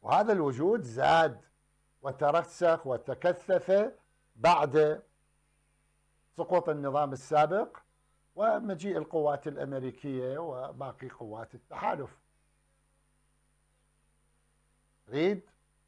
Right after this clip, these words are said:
تواجه التطبيع؟ ضع يدك بيد كل أولئك الذين يرفضون التطبيع حتى تكون عندك قوة.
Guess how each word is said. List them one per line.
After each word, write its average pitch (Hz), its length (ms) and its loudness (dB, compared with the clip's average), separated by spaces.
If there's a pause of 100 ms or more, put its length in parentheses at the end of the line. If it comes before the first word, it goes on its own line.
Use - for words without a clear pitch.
(540)
تواجه 180 460 2
التطبيع؟ 220 640 2 (1200)
ضع 190 220 4 (180)
يدك 185 680 0
بيد 160 460 -4 (140)
كل 170 420 -6
أولئك 147 720 -6
الذين 135 1000 -10 (880)
يرفضون 139 600 -4
التطبيع 131 720 -6
حتى - 320 -16
تكون 127 220 -12
عندك 165 380 -8
قوة. 262 380 -6